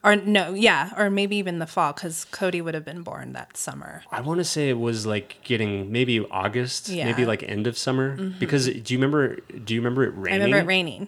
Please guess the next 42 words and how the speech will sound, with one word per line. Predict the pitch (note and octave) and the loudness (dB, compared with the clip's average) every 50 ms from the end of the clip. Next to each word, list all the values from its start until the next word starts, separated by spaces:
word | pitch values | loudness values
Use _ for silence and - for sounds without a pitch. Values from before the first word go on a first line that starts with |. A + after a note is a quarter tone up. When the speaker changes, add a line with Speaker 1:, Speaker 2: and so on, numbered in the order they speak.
| - - | -6 -4
Speaker 1:
Yeah. | F#3+ | -2
Speaker 2:
Yeah. | F3+ F3+ - G3 G3 G3 F#3+ F#3+ F3+ | 0 0 2 0 0 -2 -2 -2 -2
Speaker 1:
I | F#3+ | -2
remember | G3 G3+ G#3 A3 A3 | 0 0 0 0 0
it | G#3+ F3+ | 0 0
raining. | G3+ G3 F#3+ G3 G3 F#3+ F#3 F#3 | 0 0 0 0 0 -2 -2 -2
I | F3+ F3+ | -2 -2
remember | F3+ F3+ F3+ F3+ F3+ F3+ F3+ | -2 -4 -4 -4 -4 -4 -2
wearing | F3+ F3 F3 F3 F3 F3 F3 F3 F3 - - - | -2 -2 -2 -2 -2 -4 -4 -6 -8 -10 -10 -8
a | F#3+ E3+ E3+ E3 D#3+ E3 E3+ F3 - F#3 | -8 -6 -6 -6 -6 -8 -8 -10 -8 -6
Mickey | G3+ F#3 E3 - - - F3 | -6 -6 -6 -8 -8 -8 -6
Mouse, | E3+ E3 D#3 D3+ D#3+ F3+ - - - - - - | -6 -4 -4 -4 -6 -6 -8 -10 -10 -10 -8 -8
a | F3 | -8
blue | F3 - F#3+ F#3 F#3 F3+ F#3 F#3 | -8 -6 -6 -4 -2 -2 -2 -2
Mickey | F3+ F3 E3 - - E3+ | -2 -4 -6 -6 -6 -6
Mouse, | D#3+ D#3+ D#3 D3+ D3+ D#3+ E3 - - - - - - - _ - - - - - - | -6 -4 -4 -4 -6 -6 -8 -8 -10 -10 -10 -12 -14 -16 _ -14 -14 -12 -12 -10 -8
uh, | - E3+ E3 E3+ | -6 -6 -6 -4
Speaker 2:
<laughs> | |
Speaker 1:
sweatshirt | D#3+ - - - - D#3+ - - - - - G3+ G3 G3 G3 - - | -6 -6 -6 -4 -2 -4 -2 -2 -2 -2 0 0 0 0 0 -2 -4
and | - F3+ E3 | -6 -6 -4
a | D#3+ D#3+ | -4 -4
skirt | - - - - - - F3 F#3 G3+ A3 - - - - - _ - - - - - - - - _ _ _ _ _ - | -4 -4 -6 -4 -4 -2 0 0 0 -2 -4 -10 -14 -16 -16 _ -20 -20 -20 -20 -20 -20 -20 -20 _ _ _ _ _ -6
and | F3+ E3 E3 | -4 -2 -2
a | D#3+ | -4
headband. | D3+ - - F3+ E3+ E3+ D#3+ - D3 C#3+ B2 B2+ C3 - D#3+ F3+ - - - | -4 -2 -2 -2 -2 -2 -4 -8 -8 -8 -8 -8 -10 -10 -10 -12 -12 -12 -10
And | F3+ F3 E3+ | -8 -6 -6
I | E3 | -6
remember | E3+ E3 E3 E3 E3 D#3+ D#3+ D#3+ D#3+ E3 D#3+ E3 - _ _ _ _ _ _ _ _ _ _ _ _ _ _ _ _ _ _ - | -6 -6 -6 -6 -6 -6 -6 -6 -6 -6 -8 -10 -12 _ _ _ _ _ _ _ _ _ _ _ _ _ _ _ _ _ _ -4
going | - F#3+ F#3 F#3 F#3+ F#3 | 0 0 2 2 2 0
into | F3+ F#3 F#3 F#3 | 0 0 0 0
the | F#3 F3+ | 0 -2
house, | F3+ - - E3 D#3+ D#3 E3 F3 - - - - - | -2 0 2 2 2 2 0 -2 -6 -10 -12 -12 -10
and | - E3+ F3 F3 E3+ E3 E3+ E3 E3 E3 - - - | -10 -8 -8 -6 -6 -6 -8 -8 -8 -10 -12 -8 -4
our | F#3 F3 E3 E3+ E3+ | -2 -2 -2 -2 -2
older | - F3+ F3 E3+ F3 E3+ | -4 -4 -4 -4 -4 -4
brother | F3 E3+ E3 E3+ E3 | -4 -6 -6 -6 -6
Ravi | E3 D#3 D#3 D#3+ D#3+ D3+ D3 | -4 -2 -2 -2 -4 -6 -8
was | C#3 D3 D3 | -10 -10 -10
there. | - C#3+ C#3 D3+ F#3 G3+ | -10 -8 -8 -8 -8 -10
So | - - F3 | -10 -10 -10
he | E3+ - - - E3 - | -12 -12 -12 -12 -12 -10
was | - D3 D3 D3 D#3+ - - - - - | -10 -10 -10 -10 -12 -12 -12 -12 -12 -14